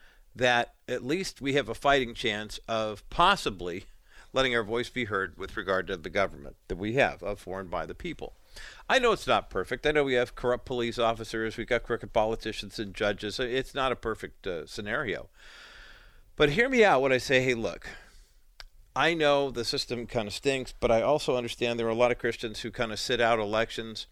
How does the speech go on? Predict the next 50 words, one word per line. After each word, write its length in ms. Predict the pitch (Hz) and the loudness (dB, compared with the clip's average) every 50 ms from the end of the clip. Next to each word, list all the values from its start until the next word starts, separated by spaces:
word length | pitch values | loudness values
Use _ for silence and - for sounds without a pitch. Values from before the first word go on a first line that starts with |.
| - - - - - - - | -20 -20 -20 -18 -16 -14 -10
because 260 | - 113 107 120 113 | -8 -8 -6 -6 -6
they 80 | 101 107 | -6 -6
think, 220 | - 120 110 - | -6 -6 -6 -6
'Well, 80 | 95 98 | -6 -6
so 200 | - - 160 156 | -2 2 2 4
what? 360 | 143 117 113 117 117 101 - | 4 6 6 6 6 6 2
If 120 | 92 92 92 | -6 -8 -8
we 80 | 107 | -4
get 240 | 98 120 123 - - | 0 0 0 0 2
bad 280 | - 123 131 131 113 101 | 4 6 6 6 4 4
government, 460 | 120 120 113 113 107 110 107 104 - - - - - - | 2 2 2 0 -6 -6 -6 -8 -8 -14 -18 -16 -8 -4
then 120 | 104 107 | -2 -2
that 160 | 104 110 107 110 | 0 -2 -4 -2
means 320 | 113 117 110 107 98 - | -4 -6 -6 -6 -8 -4
that, 320 | - 107 101 95 - - | -2 -2 -2 -2 -2 -2
uh, 200 | 104 98 92 92 90 - - - _ - | 0 0 0 0 -4 -8 -18 -20 _ -6
uh, 360 | - - 87 82 78 78 - - - - - | -2 0 0 0 0 -2 -6 -10 -12 -14 -14
you 120 | - 82 95 | -12 -10 -10
know, 240 | 76 76 80 65 - | -10 -12 -14 -16 -10
maybe 240 | - 113 117 123 120 | -2 0 0 0 2
we're 140 | 110 107 101 | 0 -2 -2
one 220 | 92 110 143 147 | -2 -4 -4 -2
step 260 | 139 - 147 131 - | 0 2 2 2 2
closer 300 | - 135 120 113 - 120 | 2 2 2 2 0 -4
to 120 | 110 - 113 | -4 -4 -4
the 120 | 104 92 | -4 -2
Lord 260 | 95 95 95 95 90 | -2 -4 -4 -4 -6
returning.'" 420 | 87 82 - - 85 80 73 62 - - - - - _ - - - - - _ _ - | -8 -12 -10 -10 -10 -10 -12 -14 -20 -20 -20 -20 -20 _ -18 -18 -18 -18 -20 _ _ 0
Well, 420 | 123 147 160 165 165 - - - - | 4 6 8 8 6 4 2 -2 0
that 240 | 135 143 175 196 175 | 2 4 4 4 4
would 160 | 185 165 131 | 2 0 0
be 120 | 156 156 | 0 -2
great. 360 | 127 110 123 110 90 80 - | 0 4 4 4 4 2 -2
If, 120 | 95 104 107 | -8 -8 -8
if 200 | - 110 110 - | -8 -8 -4 2
all 180 | 120 131 160 | 4 6 6
we 120 | 170 185 160 | 6 4 4
had 200 | 147 165 151 139 | 6 4 4 4
to 60 | 123 | 2
do 140 | 107 117 135 | -2 -2 -2
was 140 | 131 120 - | -2 -2 0
kinda 200 | - 131 117 110 | 0 0 0 0
sit 300 | - - - 170 - - | -4 -4 -2 -2 -2 2
back 320 | - 127 120 120 120 - | 4 6 6 6 4 2
and 140 | - 104 107 | 0 -4 -2
let 160 | 123 123 120 | -2 -4 -2
things 220 | - 120 110 107 - | -4 -6 -6 -6 -6
get 200 | - 98 - - | -6 -6 -6 -6
super 460 | - - - - - 233 - 180 151 | -10 -10 -8 -6 -6 -6 -4 -2 0
bad 420 | 123 123 107 98 87 85 92 98 | 4 6 6 6 4 2 -2 -6